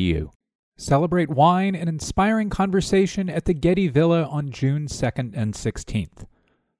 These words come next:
Learn more about the exhibition Plato in L A, Contemporary Artists' Visions.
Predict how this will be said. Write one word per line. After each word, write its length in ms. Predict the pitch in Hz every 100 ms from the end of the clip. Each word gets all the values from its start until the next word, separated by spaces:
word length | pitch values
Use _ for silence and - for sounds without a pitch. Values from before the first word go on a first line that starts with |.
| -
Learn 220 | 131 170
more 160 | 190 190
about 220 | 175 -
the 120 | 165
exhibition 480 | 165 - 170 - 170
Plato 460 | - 170 202 202
in 100 | 196
L 180 | 180 170
A, 320 | 156 98 87 -
Contemporary 560 | 107 139 151 160 151
Artists' 380 | 135 143 143 -
Visions. 580 | 127 165 160 170 170